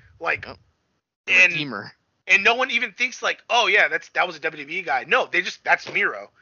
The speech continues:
Speaker 1: He established himself as Miro because of booking and how they do it right compared to just having them go out there and, like, "Oh, yeah, we're gonna cuck you out to your girlfriend who's gonna suck this big black cock, and then you're gonna ruin their wedding." Like,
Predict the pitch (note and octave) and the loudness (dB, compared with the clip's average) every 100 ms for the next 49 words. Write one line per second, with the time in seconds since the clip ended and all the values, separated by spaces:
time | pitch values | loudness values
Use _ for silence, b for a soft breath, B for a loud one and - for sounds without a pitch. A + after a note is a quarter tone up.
0 | b b - G3 - F#3 F#3+ G#3 - E3+ | b b -2 0 4 6 6 2 -8 -8
1 | F#3 E3 D3+ C#3+ C3+ E3+ F#3 D#3 C#3+ - | -4 -4 -4 -8 -6 -2 0 0 -6 -4
2 | D#3+ D3+ C3 - b b b D3+ D3+ - | -2 -2 -6 -18 b b b -10 -8 -4
3 | A#3 C#3+ G2+ C3 C#3 E3 D#3+ E3 D#3 E3+ | -4 -4 -12 -10 -6 -2 0 0 -2 -4
4 | A#2+ G#2 F#3+ F#3+ - D#3 D3 F3 F#3 F3 | -6 4 4 4 0 -12 0 6 6 4
5 | D#3+ F3+ - - B B B B - F#3 | -2 -4 -6 -18 B B B B 0 4
6 | F#3+ G3 F3 F3 G3 G#3 F3+ F3 F3+ E3+ | 4 0 -8 0 2 2 2 2 2 -4
7 | - b b A#3 B3 A3 G#3+ G3+ - G#3+ | -6 b b 6 8 6 4 0 0 -2
8 | G#3 E3+ F#3+ G3 E3 D3 C#3 E3+ F#3 C#3+ | 0 2 2 2 -4 -12 -8 -10 -8 -12
9 | C3+ C3 - F3+ E3 D3+ - _ D3+ C#3+ | -14 -18 -10 -10 -10 -16 -20 _ -12 -10
10 | D3 C#3+ D#3 D#3 C3+ - b b b C#3+ | -10 -8 -4 -4 -4 -10 b b b -2
11 | D#3+ D#3 D#3 D3+ D#3+ E3 D3 E3 E3 D#3 | 2 2 2 -2 -2 -2 -4 -6 -6 -6
12 | C#3+ D3 D#3+ A#2+ C#3 D3+ C#3+ D3 | -2 0 0 -2 -10 -6 -6 -6